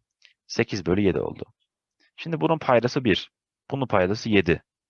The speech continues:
Paydalarını eşitliyorum. Yedi ile genişlettim bunu. Yedi kere iki, on dört. Yedi kere bir, yedi. Bu da zaten sekiz bölü yedi. Çocuklar aslında bakın bu soruyla tek farkı ne? Arada artı değil, eksi var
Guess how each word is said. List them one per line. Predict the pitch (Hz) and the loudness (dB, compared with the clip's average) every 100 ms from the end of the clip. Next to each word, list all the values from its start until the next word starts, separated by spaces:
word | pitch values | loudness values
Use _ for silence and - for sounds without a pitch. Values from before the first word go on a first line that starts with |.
| _ - | _ 0
Paydalarını | 151 139 135 123 | 2 6 4 4
eşitliyorum. | 123 - - 117 92 | -2 -2 2 2 4
Yedi | 87 82 | 2 2
ile | 85 80 | 2 2
genişlettim | 78 - 80 - 78 | -2 -6 -8 -8 -10
bunu. | 76 92 139 - _ _ _ | -2 0 -2 -4 _ _ _
Yedi | 139 131 | -6 -4
kere | 117 92 | -2 -2
iki, | 80 78 | -2 -2
on | 98 95 | 0 0
dört. | 117 | 0
Yedi | - 104 | 0 -2
kere | - 85 76 | -2 -2 -4
bir, | 85 | -6
yedi. | 82 95 117 131 - _ _ _ - | -2 2 2 2 -4 _ _ _ -10
Bu | |
da | 120 | -2
zaten | 104 95 | -2 -2
sekiz | 82 80 80 95 | -8 -10 -10 -4
bölü | 113 | 0
yedi. | 117 120 127 131 - _ _ _ | 2 2 2 0 -6 _ _ _
Çocuklar | 110 - 120 | -4 2 2
aslında | - 127 | 2 0
bakın | 131 110 | 0 -2
bu | 127 | -4
soruyla | - 139 120 117 | 2 4 4 2
tek | - - | 0 -2
farkı | - 101 - 85 87 98 127 143 _ _ _ _ | 2 0 2 0 4 6 4 2 _ _ _ _
ne? | 110 123 139 175 _ _ - | 0 4 4 2 _ _ -6
Arada | 107 104 82 | 0 4 4
artı | 104 113 117 98 | 4 4 2 2
değil, | 101 123 139 | 4 4 4
eksi | 104 - - | 2 0 -2
var | 90 | -2